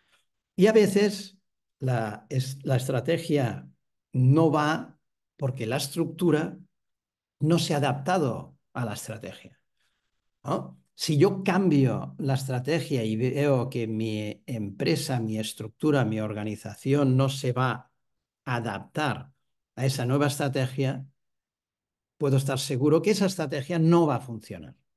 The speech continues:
¿no? Tanto, segundo vértice, importantísimo.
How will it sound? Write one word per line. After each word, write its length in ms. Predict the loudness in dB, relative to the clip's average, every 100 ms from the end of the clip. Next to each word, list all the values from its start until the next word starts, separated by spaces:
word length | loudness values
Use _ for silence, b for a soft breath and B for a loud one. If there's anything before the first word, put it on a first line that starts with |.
| -6
¿no? 280 | -4 -4 B B B _
Tanto, 240 | -2 -2
segundo 320 | -2 -2 0 2
vértice, 640 | 0 -4 -6 -4 -6 -8 _ _ _ _ _ _ _ _ _ _ _ _
importantísimo. 1200 | 4 6 4 2 2 2 0 -2 -2 -2 -2 -10